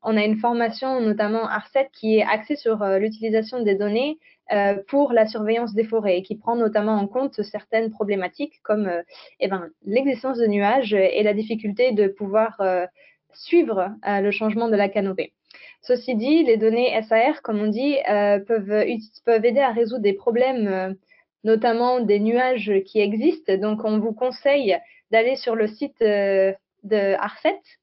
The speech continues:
euh, dans les prochaines semaines et on vous transmettra toutes les données, euh, on vous transmettra toutes les données et le portail, euh,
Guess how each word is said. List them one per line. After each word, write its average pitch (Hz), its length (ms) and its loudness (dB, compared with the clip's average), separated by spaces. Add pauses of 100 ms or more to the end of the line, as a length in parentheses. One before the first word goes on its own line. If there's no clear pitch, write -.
(160)
euh, 202 100 -2
dans 220 100 0
les 254 140 0
prochaines 240 340 -4
semaines 220 480 -2
et 208 80 -4
on 214 100 -2
vous 208 380 0
transmettra 220 800 -4
toutes 233 300 -8
les 208 180 2
données, 226 420 2 (520)
euh, 190 720 -2 (640)
on 233 60 -2
vous 226 100 0
transmettra 220 480 -2
toutes 240 180 -8
les 220 140 4
données 220 600 2
et 208 40 4
le 196 220 2
portail, 233 640 0 (400)
euh, 185 520 -4